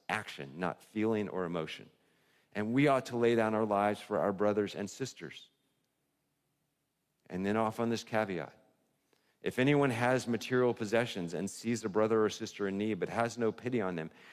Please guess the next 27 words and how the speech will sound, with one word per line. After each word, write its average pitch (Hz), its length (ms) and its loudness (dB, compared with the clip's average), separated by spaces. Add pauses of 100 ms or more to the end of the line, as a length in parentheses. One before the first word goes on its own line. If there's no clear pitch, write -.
how 123 220 0
can 143 160 0
the 123 80 4
love 120 200 4
of 113 140 0
God 104 300 2
be 110 100 -2
in 123 100 0
that 117 200 -2
person? 95 320 -6
Dear 120 180 0
children, 117 480 -4
let 104 160 2
us 127 180 -6
not 95 160 0
love 95 280 0
with 90 140 -10
words 104 440 0
or 87 140 -8
speech - 680 -10 (800)
only, 98 420 -2 (1200)
but 85 180 -2
with 71 300 -6
actions - 640 -8 (1120)
and 82 120 -4
in 76 120 -6
truth." - 340 -8